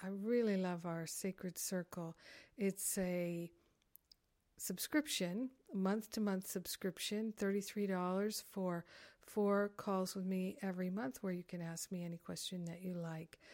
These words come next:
It's a group counseling, uh, call, and, uh, very powerful, beautiful people who are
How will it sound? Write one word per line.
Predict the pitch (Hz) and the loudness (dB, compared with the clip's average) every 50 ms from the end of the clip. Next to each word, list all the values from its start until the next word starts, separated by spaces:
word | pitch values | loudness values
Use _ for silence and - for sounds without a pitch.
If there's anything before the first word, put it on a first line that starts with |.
| - - _ | -20 -20 _
It's | - - | -2 -2
a | 196 | -2
group | 175 - - 196 196 190 175 - - - _ _ | 0 2 6 6 6 6 6 0 -12 -16 _ _
counseling, | - - 190 180 175 - - - - 180 170 165 165 165 - - - - - - - - - - _ - - | -6 -2 -2 -2 0 -2 -2 -2 -2 -2 -4 -4 -6 -8 -10 -14 -20 -20 -20 -20 -20 -20 -20 -20 _ -4 -2
uh, | 185 175 175 175 185 190 - _ | -2 -2 -2 -4 -8 -10 -10 _
call, | - - 208 185 175 175 175 175 180 - _ | -2 0 2 2 4 2 0 -2 -4 -10 _
and, | - 190 190 185 185 180 180 180 180 170 | 0 0 2 2 2 0 0 0 0 0
uh, | 185 180 175 175 175 170 - _ _ - - - | -2 -2 -2 -2 -4 -6 -8 _ _ -16 -14 -2
very | - 269 254 233 214 180 170 | 2 4 6 6 6 4 2
powerful, | - - - 185 175 165 - - 185 180 - _ | -2 -6 -6 -4 -4 -4 -6 -8 -12 -12 -10 _
beautiful | - 247 247 254 262 262 240 208 190 - 196 185 | -8 -4 0 2 2 4 2 2 0 -4 -8 -8
people | - - - 185 175 - - - 185 170 165 165 - - - - - - - _ | -6 -6 -6 -6 -6 -4 -6 -4 -4 -4 -4 -6 -8 -16 -20 -20 -20 -20 -20 _
who | - 202 208 196 190 202 - - | -2 0 2 4 2 2 0 -2
are | - 190 185 180 180 175 170 170 165 165 175 170 170 | -4 -4 -2 -2 0 0 0 0 -2 -2 -4 -6 -10